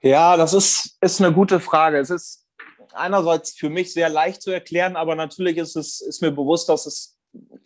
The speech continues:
viele vielleicht gar nicht verstehen, ne? Das ist ja so wie, ja, keine Ahnung, wenn einer nie Sport gemacht hat, dann wird er nie verstehen, wie geil es ist, nach einem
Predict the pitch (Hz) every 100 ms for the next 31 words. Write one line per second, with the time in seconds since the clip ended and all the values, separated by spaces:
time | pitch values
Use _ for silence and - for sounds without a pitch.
0 | _ - 170 170 151 151 143 143 147 135
1 | - 127 - 151 139 113 113 135 123 127
2 | 131 151 135 143 139 139 139 131 - _
3 | _ _ _ _ _ _ _ _ _ _
4 | 135 151 160 156 160 175 151 147 147 156
5 | 165 160 170 - 156 170 185 170 170 175
6 | 160 151 143 156 165 151 170 160 - 165
7 | 165 151 139 135 143 156 160 156 151 -
8 | - 139 143 151 151 143 139 131